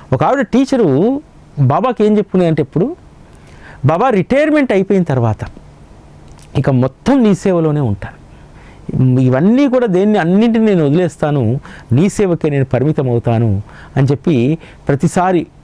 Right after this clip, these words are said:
ఒక ప్రాంతం నుంచి ఇంకో ప్రాంతానికి ట్రాన్స్‌ఫర్ అయినప్పుడు, ఇప్పుడు పనిచేస్తున్నటువంటి ప్రాంతానికంటే మరొక పది కిలోమీటర్లు ముందుకు ట్రాన్స్‌ఫర్ అయినప్పుడు, "బాబా, ఇన్ని రోజులు ఈ ప్రయాణాలు, ఇక త్వరగా కాలం గడిచిపోతే నేను రిటైర్ అవుతాను, నీ సేవలో ఉంటానని" చెప్పి.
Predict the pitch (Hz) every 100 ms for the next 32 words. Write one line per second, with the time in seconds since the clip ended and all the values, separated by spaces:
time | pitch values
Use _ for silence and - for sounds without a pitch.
0 | - - - 147 156 156 165 180 170 147
1 | 147 156 143 143 135 143 131 131 120 151
2 | 127 - 123 139 - - - - - -
3 | 151 151 156 170 190 175 165 156 151 147
4 | 160 143 151 151 135 147 151 - - -
5 | 151 160 156 160 151 143 139 - - -
6 | 127 170 185 160 143 139 139 131 127 147
7 | 151 - - - - - - - - -
8 | 185 180 180 170 156 147 135 - 117 113
9 | 110 104 98 101 - - - - 117 110
10 | 127 151 180 - - 139 165 151 139 131
11 | 143 139 131 110 139 123 123 117 117 110
12 | 110 110 110 104 98 95 107 - -